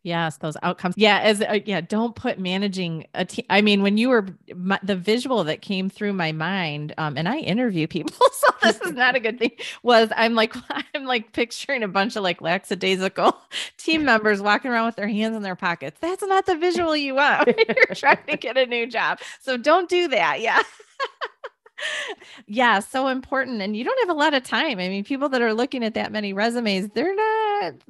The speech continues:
you know, they're looking for the big, like, words that are popping and outcomes that are, um, you know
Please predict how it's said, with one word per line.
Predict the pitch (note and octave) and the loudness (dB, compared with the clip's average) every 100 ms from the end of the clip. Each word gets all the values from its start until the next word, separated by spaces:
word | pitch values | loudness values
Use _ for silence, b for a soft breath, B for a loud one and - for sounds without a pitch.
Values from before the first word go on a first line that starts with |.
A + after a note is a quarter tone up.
| C4+ C4+ C#4+ | -18 -16 -14
you | C4 C#4 | -4 2
know, | A3 | 2
they're | G#3+ A#3+ | 4 4
looking | D4 F4 D#4+ | 2 -2 -4
for | - _ - | -6 _ -6
the | A#3 | -4
big, | A3+ A#3+ A#3 A3+ | 0 0 0 -4
like, | G#3+ G#3 G3 _ | -2 -2 -4 _
words | G#3 G#3 A#3+ A#3 | -10 -2 -2 -2
that | G#3+ G#3 | -4 -2
are | G#3 | -2
popping | - B3+ C4 A3+ | 0 0 2 0
and | G#3 F3+ | 0 0
outcomes | - G#3 D#4+ - A3+ G3 G3+ | 0 0 0 -4 -6 -4 -6
that | F#3+ F3+ | -4 0
are, | F3 E3+ F3 - | 2 2 0 2
um, | G#3 F#3 F3 E3+ D#3+ - - | 4 4 2 -2 -10 -16 -10
you | A3+ A#3+ | -2 2
know | D3+ D3+ | 2 0